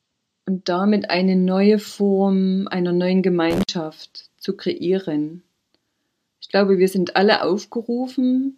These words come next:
bei uns selbst anzufangen und ehrlich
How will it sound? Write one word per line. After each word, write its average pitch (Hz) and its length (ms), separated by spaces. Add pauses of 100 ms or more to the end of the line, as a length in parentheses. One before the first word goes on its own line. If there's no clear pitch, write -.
(140)
bei 202 180
uns 185 240
selbst 185 320
anzufangen 208 840
und 180 440 (1160)
ehrlich 233 720